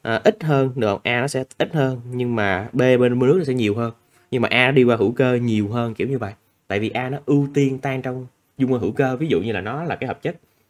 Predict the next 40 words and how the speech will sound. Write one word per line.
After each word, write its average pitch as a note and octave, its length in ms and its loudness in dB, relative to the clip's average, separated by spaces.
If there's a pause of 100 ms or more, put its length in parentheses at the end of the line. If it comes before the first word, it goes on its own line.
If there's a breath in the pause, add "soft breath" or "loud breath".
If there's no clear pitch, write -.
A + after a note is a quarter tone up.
(180)
kém D3+ 200 4
phân A#2+ 140 0
cực G2+ 220 -4
đi, A2 80 -4 (500 soft breath)
thì F#2 120 2
nó G#2+ 120 0
sẽ F#2 180 -2
có E3 280 -2
tan B2+ 340 -4
trong B2 160 -4
nước, G3 240 2
nhưng A#2+ 260 -4
mà F#2 80 -6
nó A2 100 -6
tan B2 260 -6
tốt B3+ 320 0
trong A#2+ 180 -8
dung A#2+ 100 -2
môi A2+ 100 -4
hữu G2+ 120 -4
cơ A#2 180 -2
hơn. A#2+ 240 0 (560 soft breath)
Cái F3 80 -2
xác G#3 220 0
suất C4 140 2 (100)
mà G2+ 80 -2
nó A2+ 60 -4
đi A#2+ 160 2
vào F#2+ 160 2
bên A2+ 220 -6
trên A2+ 200 -2
hữu G#2 160 -2
cơ A#2 220 -2
nó B2+ 80 -6
nhiều G2+ 300 -2
hơn G#2+ 220 -4
là F#2 60 -4
bên G#2 180 -6
trong A2 160 -6
nước, D#3 180 2